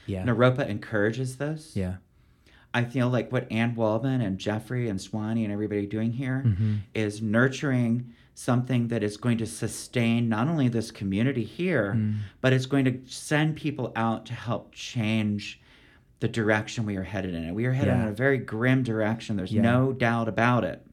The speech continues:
Speaker 1: Yeah.
Speaker 2: But I'm not a dark green. You know, the green, the environmental movement.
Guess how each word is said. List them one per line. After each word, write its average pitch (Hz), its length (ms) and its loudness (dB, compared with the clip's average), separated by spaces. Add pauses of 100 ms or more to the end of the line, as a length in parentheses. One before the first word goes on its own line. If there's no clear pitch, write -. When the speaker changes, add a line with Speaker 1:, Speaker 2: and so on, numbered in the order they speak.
(220)
Speaker 1:
Yeah. 98 200 -4 (500)
Speaker 2:
But 123 220 2
I'm 131 200 6
not 135 200 4
a 147 40 2
dark 104 320 2
green. 95 480 -6 (200)
You 117 140 0
know, 107 80 0
the 104 100 -4
green, 123 560 2
the 117 180 -2
environmental 110 460 2
movement. 90 420 -4